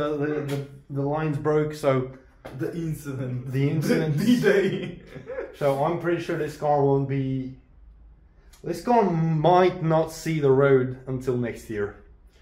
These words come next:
Speaker 1: because I don't know how long it's going to take to fix the,
Speaker 2: Yeah.
Speaker 1: the rust. I, I would doubt it's a quick job. So yeah, uh, thanks for watching this video.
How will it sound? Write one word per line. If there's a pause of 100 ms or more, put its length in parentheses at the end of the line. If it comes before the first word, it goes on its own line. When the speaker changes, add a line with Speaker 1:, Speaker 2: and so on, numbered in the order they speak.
(180)
Speaker 1:
because
I
don't
know
how
long
it's
going
to
take
to
fix
the,
Speaker 2:
Yeah.
Speaker 1:
the
rust.
I,
I
would
doubt
it's
a
quick
job. (680)
So
yeah,
uh,
thanks
for
watching
this
video.